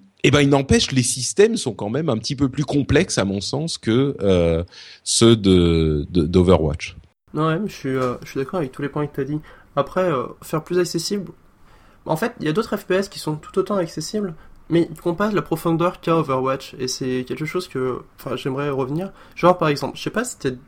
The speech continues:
Speaker 2: joué au Star Wars Battlefront qui est sorti, euh, récemment.
Speaker 1: J'ai joué à la bêta pendant
Speaker 2: T'as joué à la
Speaker 1: quelques
Speaker 2: bêta ?
Speaker 1: heures, ouais, j'ai beaucoup aimé la, la bêta. Enfin,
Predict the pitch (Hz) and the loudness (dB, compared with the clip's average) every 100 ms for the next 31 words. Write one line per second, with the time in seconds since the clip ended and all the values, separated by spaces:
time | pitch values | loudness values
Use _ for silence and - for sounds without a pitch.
0 | - 123 143 151 143 120 113 110 - - | -14 -8 -2 0 0 0 -2 -6 -12 -6
1 | 147 143 143 139 143 135 143 131 110 - | 0 0 0 0 -2 -2 -4 -4 -6 -8
2 | 107 120 113 117 107 113 110 - _ - | -8 -6 -4 -6 -8 -6 -6 -8 _ 0
3 | 117 117 180 180 135 123 127 135 143 110 | 4 8 8 8 8 6 4 4 2 2
4 | 90 90 87 82 82 - 147 117 92 92 | 4 4 4 4 6 4 6 4 6 6
5 | 87 85 85 92 92 101 92 95 95 87 | 6 4 4 0 0 2 4 4 6 6
6 | 82 80 85 82 85 85 95 95 98 95 | 4 2 2 4 4 4 6 6 6 4
7 | 78 | 2